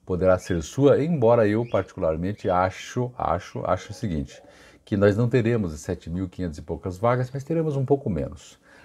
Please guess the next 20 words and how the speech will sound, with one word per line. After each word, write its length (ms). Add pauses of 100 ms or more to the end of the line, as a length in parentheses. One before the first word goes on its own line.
Anota 300
aqui 120
embaixo, 280
escreve 300
aqui 100
embaixo 260
se 100
você 140
tá 80
esperando 380
essa 100
quantidade 340
de 120
vagas. 480 (580)
E 80
anote 340
também, 480
comente 360
aí 80
comigo, 520